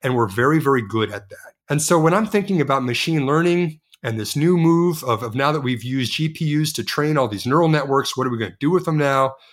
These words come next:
I'm gonna be spending a lot more time on my own as a researcher for investment opportunities of where's the talent going for these kinds of things, right? Tesla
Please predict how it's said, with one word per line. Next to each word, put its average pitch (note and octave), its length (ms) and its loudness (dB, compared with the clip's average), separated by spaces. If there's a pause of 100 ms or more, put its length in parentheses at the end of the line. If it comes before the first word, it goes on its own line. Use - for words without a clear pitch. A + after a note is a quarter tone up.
(220)
I'm D#3 200 0
gonna E3 140 2
be C#3+ 160 -2
spending B2 320 -4
a G#2+ 60 -2
lot B2 200 2
more B2 120 0
time A#2 320 -2
on A2+ 80 -4
my A#2 80 -2
own D#3 220 2
as G#2+ 100 -2
a G#2+ 60 -4
researcher A2 640 -4
for G2+ 180 -10
investment B2+ 420 -2
opportunities F#2+ 840 -8 (240)
of A#2 140 -6
where's F#3 240 2
the C#3 120 -4
talent B2+ 440 -2
going G2+ 260 0
for G2+ 120 -14
these F2+ 180 -12
kinds F#2 320 -14
of F#2 80 -20
things, - 480 -16
right? A2+ 180 -10
Tesla A#2+ 520 0